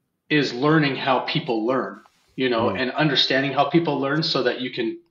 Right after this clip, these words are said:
Speaker 1: you know, better teach people. You can kinda recognize how they learn. And that's a big part of it was,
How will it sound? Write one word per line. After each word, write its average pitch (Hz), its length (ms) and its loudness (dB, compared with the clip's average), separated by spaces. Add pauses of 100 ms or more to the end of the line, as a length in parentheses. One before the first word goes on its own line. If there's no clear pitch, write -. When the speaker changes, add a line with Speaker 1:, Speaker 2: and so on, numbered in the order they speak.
(120)
Speaker 1:
you 135 140 -2
know, 120 220 0
better 131 320 6
teach - 440 -2
people. 170 520 -4
You 120 120 -6
can 117 180 -6
kinda 113 360 -2 (380)
recognize 131 560 0
how 131 160 0
they 120 140 0
learn. 120 240 -2
And 113 120 -2
that's 117 240 2
a 123 60 -4
big 113 240 -4
part 120 220 0
of 104 100 -2
it 101 140 -10
was, 101 340 -10